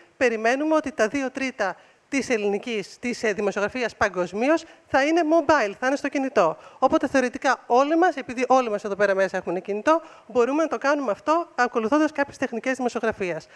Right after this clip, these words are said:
Άρα, είναι μια πολύ καλή περίοδος, που εγώ δεν θα έλεγα ότι είναι απαραίτητα κακή. Αυτό που πρέπει όμως να ρωτήσουμε είναι, και αυτό δεν έχει απαντηθεί παγκοσμίως, γι' αυτό θέλω να πω ότι δεν είναι μόνο ελληνικό, ποιος θα το χρηματοδοτήσει αυτό; Γιατί, ναι, μπορεί να ξεκινήσεις.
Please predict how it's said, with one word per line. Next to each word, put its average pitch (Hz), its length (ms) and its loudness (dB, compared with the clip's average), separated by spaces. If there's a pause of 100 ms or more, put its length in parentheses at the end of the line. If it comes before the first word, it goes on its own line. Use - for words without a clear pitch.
(180)
Άρα, 320 220 4
είναι 339 140 4
μια 339 160 2
πολύ 359 220 4
καλή 254 220 -2
περίοδος, 190 560 0
που - 80 -4
εγώ 269 120 -2
δεν 320 120 -2
θα 302 100 0
έλεγα 254 200 -2
ότι 220 120 -2
είναι 214 100 -4
απαραίτητα 190 380 -4
κακή. 175 420 -6 (380)
Αυτό 330 260 0
που 330 100 0
πρέπει 320 220 0
όμως 311 160 0
να 262 120 2
ρωτήσουμε 202 720 -2
είναι, 247 460 0 (500)
και 262 100 -4
αυτό 294 360 2
δεν 285 220 0
έχει 285 120 -2
απαντηθεί 220 580 -6
παγκοσμίως, 196 760 0
γι' 202 60 -8
αυτό 226 240 -4
θέλω 208 140 -2
να 185 80 0
πω 208 80 0
ότι 180 100 0
δεν 202 80 -2
είναι 196 100 -2
μόνο 180 180 -4
ελληνικό, 175 420 -6 (340)
ποιος 339 240 2
θα 359 80 -2
το 339 100 -4
χρηματοδοτήσει 302 640 -2
αυτό; 160 380 0 (220)
Γιατί, 220 240 -2
ναι, 254 220 2
μπορεί 202 220 2
να 220 80 2
ξεκινήσεις. 208 720 -4